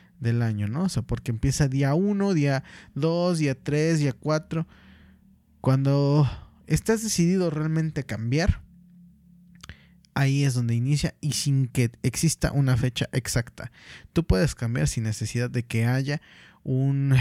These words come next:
una fecha de por medio. O sea, que tú digas, "El día primero voy a cambiar". Porque, ¿qué es lo que pasa también? Cuando nos ponemos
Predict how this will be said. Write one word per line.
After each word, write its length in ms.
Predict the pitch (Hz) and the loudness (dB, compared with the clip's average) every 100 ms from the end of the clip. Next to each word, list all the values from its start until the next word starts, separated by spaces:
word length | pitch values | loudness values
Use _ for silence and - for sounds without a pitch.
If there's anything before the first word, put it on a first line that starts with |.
| 117 - - - - _ | 4 0 -4 -10 -20 _
una 260 | - 160 151 | -2 2 2
fecha 320 | 160 - 135 | 0 -2 -2
de 80 | 123 | -2
por 220 | - 113 | -4 -4
medio. 360 | 113 110 120 - _ - - - - | -4 -6 -10 -14 _ -20 -20 -18 -4
O 80 | 127 | 0
sea, 120 | 127 | 0
que 100 | 117 | 0
tú 140 | 117 | -2
digas, 300 | 110 113 - - | -2 -2 -4 -4
"El 160 | 147 | -2
día 140 | 196 202 | 0 2
primero 320 | 139 135 135 | 2 2 0
voy 120 | 127 | 0
a 60 | 117 | -2
cambiar". 380 | - - 117 _ _ - _ _ | -8 -12 -12 _ _ -20 _ _
Porque, 280 | 220 220 240 | -2 0 -2
¿qué 120 | - | 0
es 100 | 254 | 0
lo 80 | 277 | 2
que 140 | 190 | 0
pasa 320 | - 123 - 113 | 0 0 2 0
también? 300 | 113 113 117 | 0 0 0
Cuando 300 | 120 120 135 | 0 0 0
nos 140 | 147 | 0
ponemos 640 | - 226 269 294 294 - | 2 2 2 2 0 0